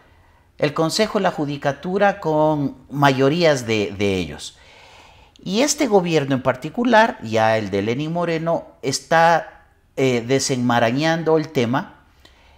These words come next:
eh, tomando una decisión que fue muy importante y en donde todos los ecuatorianos respaldamos. La consulta popular para cesar al Consejo de Participación Ciudadana. Y mire cómo,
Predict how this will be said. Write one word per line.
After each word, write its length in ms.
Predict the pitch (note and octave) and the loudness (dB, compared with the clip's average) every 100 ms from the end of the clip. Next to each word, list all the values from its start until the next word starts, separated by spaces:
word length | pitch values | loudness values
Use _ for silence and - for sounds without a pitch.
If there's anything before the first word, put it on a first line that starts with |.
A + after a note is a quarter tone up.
| _ _ _ _ - | _ _ _ _ 2
eh, 480 | E3 E3 D#3 - - | 4 6 2 -2 0
tomando 340 | F#3 B3+ C#4 | 2 4 4
una 140 | B3+ | 2
decisión 500 | F3+ D3+ D3+ - F#3+ | 2 0 -4 -4 -4
que 120 | F#3+ F3 | -4 -4
fue 140 | F3 | -2
muy 160 | F3 D#3 | -4 -4
importante 720 | C3+ A#2 - C3 C#3 C#3+ D#3 | -2 -2 0 0 0 -2 -4
y 160 | B2 | -2
en 120 | A2+ G#2+ | -2 0
donde 280 | A2 A2 | 0 0
todos 380 | G2+ - D#3 C#3+ | -2 0 0 2
los 140 | B2 G2+ | -2 -2
ecuatorianos 600 | F#2+ F#2 F#2 G2 G2 F2 | -2 -2 0 -2 -2 -4
respaldamos. 800 | D2+ - D2 A#1 - - - _ _ _ - | -8 -8 -8 -8 -14 -16 -16 _ _ _ -4
La 180 | A2 | -2
consulta 520 | - A#2 D3 F3+ F3+ D#3 | 0 -4 -4 -2 -2 -2
popular 800 | C3+ C3 C#3 D#3+ E3+ - - - _ - | -4 -2 2 2 2 -4 -20 -20 _ 2
para 420 | B2+ A#2+ A2+ - | 4 6 4 4
cesar 640 | - D3 C3 D#3+ E3 F3 | 0 0 2 6 6 6
al 140 | A#2 B2 | 2 0
Consejo 380 | B2+ B2 C#3 C#3 | 0 0 2 2
de 60 | |
Participación 720 | - A2 G2+ G#2+ F#2 F#2+ A2+ | 2 2 0 -6 -2 -2 -2
Ciudadana. 520 | G#2 G#2+ G2 G2+ G2+ - - - | -4 -2 2 2 0 -4 -14 -10
Y 120 | - | -2
mire 340 | G#3 C4 C#4+ - | 2 4 4 4
cómo, 460 | F#3+ E3 A#2 - | 4 4 2 -2